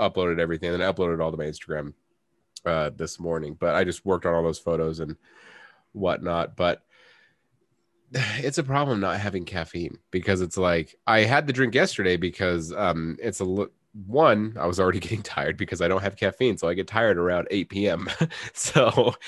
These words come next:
that's the problem. So I was like, "I need to stay awake because we're doing, we're here." So, um, then, and then the sugar also helped that 'cause I also don't take a lot of sugar in. So that really got me through the rest of the thing. But it's a problem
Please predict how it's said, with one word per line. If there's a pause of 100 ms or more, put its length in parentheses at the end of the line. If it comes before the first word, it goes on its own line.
(160)
that's
the
problem. (340)
So
I
was
like,
"I
need
to
stay
awake
because
we're
doing,
we're
here." (240)
So, (280)
um, (420)
then,
and
then
the
sugar
also
helped
that
'cause
I
also
don't
take
a
lot
of
sugar
in.
So
that
really
got
me
through
the
rest
of
the
thing. (1000)
But (880)
it's
a
problem